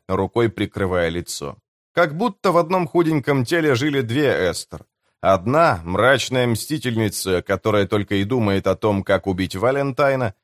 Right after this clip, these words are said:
а другая — умная, живая, обаятельная девушка, изредка выглядывающая из-за исполосованной шрамами маски. Может, она немного не в себе? Как не спятить, когда у тебя на глазах убивают твоих родителей?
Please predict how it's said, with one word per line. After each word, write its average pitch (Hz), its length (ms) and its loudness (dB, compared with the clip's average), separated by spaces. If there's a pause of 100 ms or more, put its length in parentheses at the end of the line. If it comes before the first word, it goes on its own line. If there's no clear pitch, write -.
(160)
а 110 100 2
другая — 143 580 2
умная, 165 600 0
живая, 107 580 2
обаятельная 131 600 2
девушка, 131 600 -2 (220)
изредка 170 500 -2
выглядывающая 123 1000 2
из-за 98 420 -2 (120)
исполосованной 98 800 0
шрамами 92 480 0
маски. 92 540 -4 (520)
Может, 110 440 0
она 107 200 4
немного 110 420 0
не 101 140 2
в - 80 -8
себе? 101 420 -6 (560)
Как 151 260 2
не 110 120 2
спятить, 131 520 -2 (180)
когда 117 280 4
у 110 60 2
тебя 110 200 0
на 110 100 2
глазах 107 420 2
убивают 98 540 0
твоих 95 280 -2
родителей? 98 560 -6